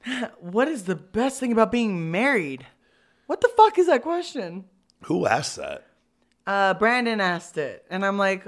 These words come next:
Speaker 1: "You're not married."
Speaker 2: I'm not married, never
Speaker 1: I'm
Speaker 2: been
Speaker 1: not
Speaker 2: married.
Speaker 1: married.
Speaker 2: You're not married, never been married. No kids, no
Speaker 1: Yeah.
Speaker 2: kids.
Speaker 1: So why would I get
Speaker 2: What a
Speaker 1: questions about
Speaker 2: fucking dumb
Speaker 1: marriage?
Speaker 2: question, huh?
Speaker 1: I, I like to save marriages by fucking on camera, but I don't do that anymore.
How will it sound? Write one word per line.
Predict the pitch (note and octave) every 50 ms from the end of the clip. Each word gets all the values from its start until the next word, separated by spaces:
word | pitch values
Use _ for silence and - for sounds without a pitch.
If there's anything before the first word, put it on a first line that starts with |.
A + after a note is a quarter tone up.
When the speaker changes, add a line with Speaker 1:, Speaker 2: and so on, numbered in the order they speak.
| - -
Speaker 1:
"You're | F3+ E3 F3 F#3+ A3
not | B3+ A#3 G#3 F#3+
married." | E3+ D#3+ D#3 D#3 D#3+ F3+ G#3 G3+ G#3 F#3 _ _ _ _ _ -
Speaker 2:
I'm | - A#2+ C#3 D#3
not | D#3 C3+ A#2 A2
married, | G#2+ G#2 G2+ G#2 G#2+ A2
never | G#2+ G#2+ D#3+
Speaker 1:
I'm | F#3+
Speaker 2:
been | A#3+ - A2+ A2
Speaker 1:
not |
Speaker 2:
married. | G2+ F#2+ F#2+ F#2+ F#2+ E2+
Speaker 1:
married. | F2 - -
Speaker 2:
You're | A2 B2 B2+
not | B2+ A#2+ G#2+ G2+
married, | G2+ G2+ G2 F#2+ G2 F#2
never | F#2+ F#2 F#2 F#2+
been | F#2 F2+ F#2 F#2 F#2
married. | F2+ F2+ F2+ F2+ F2+ F#2 F#2+ - G2+
No | G2 A2 B2 B2+
kids, | B2+ - A2+ F#2+ F#2 F#2 G2+ A2 A2 - -
no | A3+ B3+ B3+ A3+ G#3 F#3+
Speaker 1:
Yeah. | F#3
Speaker 2:
kids. | F#3 G2 F#2 F2+ F#2+ G#2 A2+ G#2+ - - - - E3
Speaker 1:
So | - - - - G3+ G3
why | F#3 G3+ G#3 G#3
would | G#3+ A3 A3+
I | G#3+ G#3 G3+
get | G3 G#3 F#3+ F3+
Speaker 2:
What | G3 - D#3+
a |
Speaker 1:
questions | B2+ - - G#3+
about | B2+ G#2+ F#2+
Speaker 2:
fucking | F#2 G2+ F2+ F2 -
dumb | G2+ G#2 A2
Speaker 1:
marriage? | F#2+ -
Speaker 2:
question, | - - C3+ E3+ - - - - C2
huh? | D2+ F#2+ A2+ D#3 F#3 -
Speaker 1:
I, | G3 G3 G#3 G#3+
I | - G3+ G#3
like | G#3 G#3+ G#3 G#3 G#3
to | G3+
save | - G#3+ G3+ G3
marriages | G3+ G3 G3 G3 F#3 G3 F#3
by | F#3 F#3 F3+
fucking | F3+ - - E3+ E3+ - E3+ E3 D#3+
on | D#3+ D#3+ D#3+
camera, | - D#3 C3+ C3 F2 D#2 C#2+ - - _ _ _ _ _ _ -
but | - E3
I | F3 E3+
don't | E3+ E3 E3+
do | E3 F3 D#3+
that | D3+ D3 C3+
anymore. | B2+ B2+ B2 A#2+ - C#3+